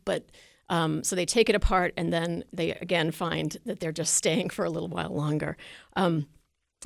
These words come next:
and so the carnival is, I, I do think of the carnival as kind of a beast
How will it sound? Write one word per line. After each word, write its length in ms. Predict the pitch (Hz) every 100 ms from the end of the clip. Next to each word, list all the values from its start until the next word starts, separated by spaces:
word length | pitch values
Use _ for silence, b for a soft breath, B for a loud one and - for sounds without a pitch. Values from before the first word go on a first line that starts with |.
| -
and 400 | 208 190 175 160 -
so 300 | - - 240 226
the 80 |
carnival 460 | 220 - 277 311 233
is, 240 | 196 - -
I, 140 | 220 214
I 120 | 220
do 260 | 214 269 277
think 240 | 262 185
of 120 | 170
the 60 | 165
carnival 460 | - 170 170 170 -
as 300 | 175 - -
kind 260 | - 190
of 120 | 175 170
a 60 |
beast 580 | 156 180 180 - - -